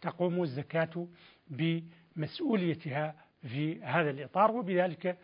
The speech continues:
ستخفف ضرورة عن، آه، مؤسسات الدولة وعن، آه، ميزانيتها. آه، إذن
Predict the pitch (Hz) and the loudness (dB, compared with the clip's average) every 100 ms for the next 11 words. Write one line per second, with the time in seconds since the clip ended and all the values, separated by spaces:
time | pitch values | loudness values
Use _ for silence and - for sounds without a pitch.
0 | - _ - - - - 190 - 156 160 | -18 _ -8 -4 -4 -6 -8 -8 -6 -2
1 | 147 139 160 151 170 170 165 - - _ | 0 2 2 0 -2 -8 -8 -14 -20 _
2 | 131 135 160 156 - - _ 165 147 170 | 2 4 4 0 -8 -20 _ -8 -6 -4
3 | 165 - 147 - 156 143 - 147 147 _ | -4 -6 -10 -4 0 0 -2 -8 -10 _
4 | _ 190 131 151 139 135 - 139 165 311 | _ -6 2 4 4 2 0 -4 -4 -4
5 | 175 139 147 202 139 131 143 143 - - | 4 6 4 2 4 4 4 0 -6 -20
6 | _ - 143 143 175 147 139 139 143 220 | _ -4 0 2 2 2 2 2 0 -4
7 | 143 139 131 127 123 - 120 110 - _ | -2 0 0 -2 -6 -6 -6 -6 -12 _
8 | - - - _ 120 135 175 156 151 185 | -20 -20 -20 _ -4 -2 0 0 0 -4